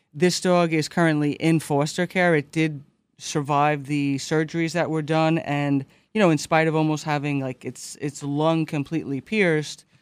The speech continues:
uh, given the age, it's about two years old, so otherwise this dog appears to be healthy, which was probably why it did pull through. But, you know, at this point, there is no direct information as to who did this. Um, you know, it's not clear as to whether this dog was being used as a bait dog,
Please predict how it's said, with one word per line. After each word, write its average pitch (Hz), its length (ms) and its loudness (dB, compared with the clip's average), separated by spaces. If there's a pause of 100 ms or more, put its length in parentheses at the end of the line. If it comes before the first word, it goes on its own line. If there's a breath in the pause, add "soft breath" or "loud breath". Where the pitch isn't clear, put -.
(320)
uh, 147 180 0
given 185 240 2
the 170 160 2
age, 165 380 4
it's 156 140 -6
about 151 260 -2
two - 140 -2
years 175 280 2
old, 151 300 -2
so 151 260 -2
otherwise 160 680 0
this 147 140 -8
dog 151 240 -2
appears 147 380 -4
to - 100 -14
be 135 160 -4
healthy, 151 680 -2 (340 soft breath)
which 151 240 0
was 151 160 -2
probably 170 320 2
why 147 140 0
it 135 80 -2
did 151 180 -2
pull 139 160 -6
through. 165 360 0
But, 143 260 -2 (260 soft breath)
you 247 80 2
know, 190 60 6
at 160 60 -2
this 190 120 -2
point, 185 240 -2
there 165 160 0
is 170 300 0
no 170 240 0
direct 156 340 -2
information 151 500 -2
as 143 140 -2
to 127 100 -4
who 160 140 0
did 147 220 -2
this. 139 420 -4 (560)
Um, 147 480 2
you 160 80 2
know, 147 220 2
it's - 280 -6
not 151 360 0
clear 165 420 2
as 143 160 0
to 156 80 -6
whether 147 220 0
this 143 220 -4
dog 147 320 2
was 143 100 -4
being 147 240 2
used 147 300 2
as 135 140 0
a 131 60 -4
bait 185 380 0
dog, 175 560 2